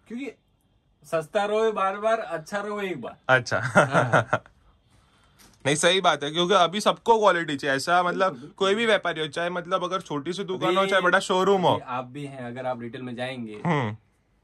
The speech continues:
Speaker 1: आप as a दो सौ रुपये वाली टी-शर्ट ले ली,
Speaker 2: हम्म।
Speaker 1: ठीक है, अब दो सौ रुपये वाली टी-शर्ट ली, तो आप समझिए, उस पे जो देने वाला है उसका प्रॉफिट क्या है, बनाने वाले का प्रॉफिट क्या है।
Speaker 2: हम्म।
Speaker 1: तो आप समझ ले, दो सौ वाली टी-शर्ट ले ले, वो सौ रुपये वाली टी-शर्ट है।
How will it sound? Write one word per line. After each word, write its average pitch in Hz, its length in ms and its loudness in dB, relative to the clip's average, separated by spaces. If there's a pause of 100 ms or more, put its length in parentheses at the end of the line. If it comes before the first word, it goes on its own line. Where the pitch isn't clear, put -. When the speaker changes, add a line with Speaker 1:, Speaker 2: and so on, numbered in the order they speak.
(180)
Speaker 1:
आप 123 180 -6
as 139 280 -6
a 147 140 -4
दो 135 260 -6
सौ 160 100 -6
रुपये 190 160 -6
वाली 190 160 -4
टी-शर्ट 175 240 -4
ले 151 120 -2
ली, 113 160 -8 (200)
Speaker 2:
हम्म। 120 240 0 (280)
Speaker 1:
ठीक 131 140 -10
है, 131 180 -8 (540)
अब - 80 -14
दो 135 240 -2
सौ 196 100 0
रुपये 202 180 4
वाली 208 160 6
टी-शर्ट 202 260 2
ली, 214 100 0
तो 196 180 -4
आप 202 140 0
समझिए, 202 380 -4
उस 180 220 -6
पे 208 120 -4 (400)
जो 151 160 -8
देने 143 320 -2
वाला 175 200 2
है 165 60 2
उसका 156 240 -2
प्रॉफिट 160 420 -6
क्या 165 120 -6
है, 165 80 -2
बनाने 147 380 -2
वाले 151 240 2
का 156 80 -2
प्रॉफिट 151 440 -10
क्या 147 140 -6
है। 135 140 -10 (260)
Speaker 2:
हम्म। 117 340 0
Speaker 1:
तो 196 60 -2
आप 214 140 0
समझ 214 140 -4
ले, 226 100 4
दो 175 160 2
सौ 196 120 0
वाली 220 200 6
टी-शर्ट 214 260 0
ले 220 80 8
ले, 220 100 4
वो 220 80 6
सौ 202 200 2
रुपये 196 180 0
वाली 190 180 2
टी-शर्ट 165 280 -4
है। 147 120 -10